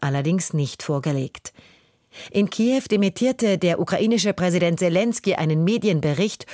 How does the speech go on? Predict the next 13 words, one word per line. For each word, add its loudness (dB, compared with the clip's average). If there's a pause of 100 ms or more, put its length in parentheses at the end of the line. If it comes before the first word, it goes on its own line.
(300)
wonach 2
die 0
Kursk-Offensive 0
die -2
Verhandlungen 2
über 0
ein 0
Ende 2
der 2
russischen 0
Angriffe 0
auf -2
die -4